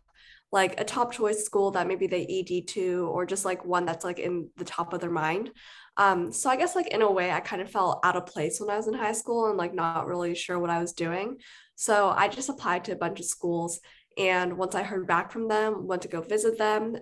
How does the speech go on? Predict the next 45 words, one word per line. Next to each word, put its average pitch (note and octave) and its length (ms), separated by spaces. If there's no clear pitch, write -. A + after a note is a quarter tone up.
And F#3 320
it G3+ 60
was G#3 220
when G#3+ 200
I A#3+ 120
came G3 380
and F3 200
visited E3+ 380
U A3+ 100
C A3+ 140
L A#3+ 120
A A#3 180
and G3 100
stepped F3 240
foot F3 160
on F3 120
campus, F3+ 520
I E3+ 140
was E3+ 120
like, E3 280
"Okay, F#3+ 380
now E3+ 380
this E3 260
is D3+ 420
the F3 120
school E3+ 280
I D#3 100
wanna D#3+ 240
be D3 180
at." C#3+ 280
Um, E3 360
so G#3+ 520
after C#4 220
I E4 80
visited F#3+ 560
and - 140
after F3+ 220
I F3+ 100
heard F3+ 180
back, D#3 340
yes. E3+ 440
But - 160
at G3 80
first, G#3 500
uh, F3 320